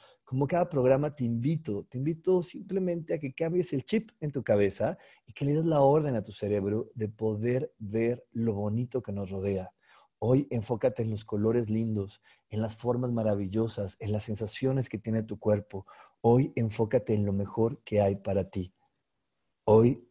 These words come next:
decide ver la vida con facilidad, con gozo y con gloria.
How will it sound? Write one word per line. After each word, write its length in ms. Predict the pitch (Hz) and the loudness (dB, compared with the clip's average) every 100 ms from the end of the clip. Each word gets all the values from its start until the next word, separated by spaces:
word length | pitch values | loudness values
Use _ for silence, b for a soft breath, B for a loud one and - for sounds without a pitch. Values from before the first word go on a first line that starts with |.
| - | -6
decide 760 | 107 101 - 165 175 165 - - | -2 0 2 6 8 6 2 2
ver 260 | 117 120 | 6 8
la 140 | 127 117 | 8 8
vida 360 | 127 127 123 | 8 6 4
con 200 | - 110 | 2 0
facilidad, 720 | 110 98 107 101 104 101 98 - _ | 0 2 4 6 8 6 4 -10 _
con 240 | - 98 | -2 2
gozo 340 | 98 110 107 107 | 6 4 4 -2
y 60 | |
con 180 | 104 101 | 0 2
gloria. 420 | 101 104 92 95 | 6 6 4 0